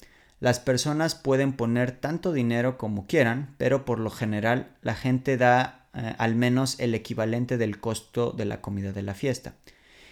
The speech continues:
Eh, también muchas personas dan botellas de vino, flores, chocolates y mucho más.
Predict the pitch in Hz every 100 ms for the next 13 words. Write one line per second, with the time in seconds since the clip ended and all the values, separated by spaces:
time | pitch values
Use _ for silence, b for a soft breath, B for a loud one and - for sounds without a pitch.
0 | B B 110 110 110 113 123 127 131 127
1 | 131 - 110 - 113 113 107 117 110 113
2 | - 110 104 104 104 95 101 98 139 131
3 | 127 127 123 - 113 113 113 117 - b
4 | b b - 120 - 101 101 104 104 104
5 | - - 104 95 95 92 98 87 -